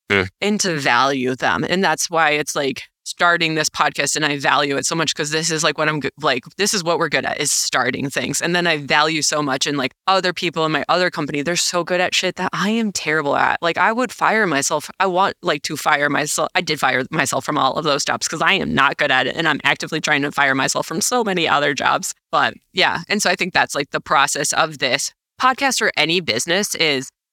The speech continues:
Speaker 2: you wanna grow it so you can fire yourself from all the shit that you hate.
Speaker 1: Right.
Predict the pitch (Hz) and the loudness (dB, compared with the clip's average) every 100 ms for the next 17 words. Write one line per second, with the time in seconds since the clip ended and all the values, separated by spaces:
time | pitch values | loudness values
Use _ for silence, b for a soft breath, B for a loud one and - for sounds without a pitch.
0 | _ 196 202 208 208 214 - 143 135 160 | _ -2 0 2 2 0 0 0 2 2
1 | 208 - _ _ - 196 190 190 - - | 0 -2 _ _ -4 -2 0 -2 -4 0
2 | 143 143 160 180 202 208 - 233 - 180 | 2 2 2 2 0 0 0 -2 -2 -8
3 | 190 175 175 190 - 170 - 170 - 156 | -2 0 0 0 0 0 -2 -4 -2 -4
4 | 143 139 131 - - 87 85 | -4 -2 -2 -4 -2 0 0